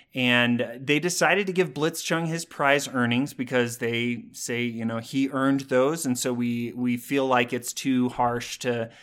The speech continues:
uh, retroactively just do all of that because of one statement he made. And Blitzchung did accept those prize earnings on the back end as well. They made his penalty time only six months,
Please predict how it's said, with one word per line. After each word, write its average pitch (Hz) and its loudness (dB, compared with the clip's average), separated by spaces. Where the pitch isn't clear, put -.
uh, 117 4
retroactively 123 4
just 113 -8
do 123 0
all 113 2
of 107 -4
that 110 -4
because 110 -4
of 107 -10
one 117 -4
statement 117 -2
he 110 -2
made. 110 -2
And 123 2
Blitzchung 139 2
did 123 2
accept 120 0
those 117 -2
prize 117 -2
earnings 113 -4
on 113 -2
the 107 -4
back 110 -8
end 113 -6
as 110 -10
well. 113 -2
They 139 2
made 165 4
his 180 2
penalty 160 -2
time 143 2
only 135 4
six - -2
months, 208 0